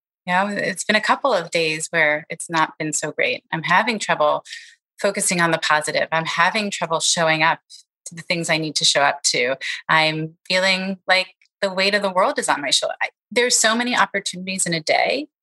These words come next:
for us to try this on in small ways that we start to gather evidence for why this is so important to do and how empowering it is.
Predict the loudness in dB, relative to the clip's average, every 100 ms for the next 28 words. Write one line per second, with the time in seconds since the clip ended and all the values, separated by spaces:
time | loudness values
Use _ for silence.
0 | _ _ _ -2 0 2 2 0 0 2
1 | 2 2 0 2 0 -2 -8 -2 -2 0
2 | 2 2 0 -2 -2 -6 -10 -14 _ -20
3 | -20 _ _ _ -4 0 2 2 -2 _
4 | -10 -6 -4 0 0 0 -2 -8 -2 -2
5 | 2 0 0 -4 -2 -6 -6 -8 -10 -10
6 | -4 0 0 0 -2 -6 -12 _ _ _
7 | _ _ _ -2 0 2 2 0 0 -4
8 | 0 0 0 0 0 0 0 2 4 6
9 | 4 2 -4 -20 _ -8 -8 -6 -6 0
10 | 2 4 2 0 -4 -6 -8 -12